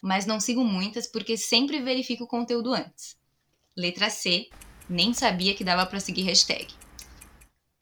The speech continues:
Pergunta três. Quando preciso definir como cobrar pelo meu trabalho de, de ativismo socioambiental.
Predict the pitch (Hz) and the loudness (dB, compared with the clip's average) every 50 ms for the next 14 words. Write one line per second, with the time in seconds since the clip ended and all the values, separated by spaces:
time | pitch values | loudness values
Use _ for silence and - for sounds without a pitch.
0 | _ _ _ _ _ - 220 214 233 262 311 339 339 - 185 156 151 170 - - | _ _ _ _ _ 4 4 4 6 4 2 2 2 2 0 0 0 -2 -6 -8
1 | - - - - _ - - _ - - 220 240 269 262 - 262 269 262 285 269 | -8 -10 -10 -14 _ -20 -20 _ -2 0 2 4 4 4 2 0 0 0 0 0
2 | 302 262 302 294 269 - 269 247 240 240 - - 240 247 262 269 - 294 214 208 | 0 -2 -2 -2 -2 0 0 0 0 -2 -6 -4 -2 -2 -2 -2 -2 -2 -2 0
3 | 196 180 190 196 - 196 196 190 185 190 190 190 185 180 - 185 202 226 220 233 | 0 0 0 -2 -4 -6 -4 -4 -4 -4 -4 -4 -4 -2 -2 -2 -2 -2 -4 -8
4 | 190 180 185 185 196 202 - 208 185 180 208 202 240 240 240 - 220 202 196 - | -8 -6 -6 -6 -4 -4 -4 -4 -2 -4 -2 -2 0 -2 -2 -2 -2 -2 -2 -2
5 | 220 220 220 220 233 - - 160 - | -4 -4 -6 -6 -2 0 0 0 0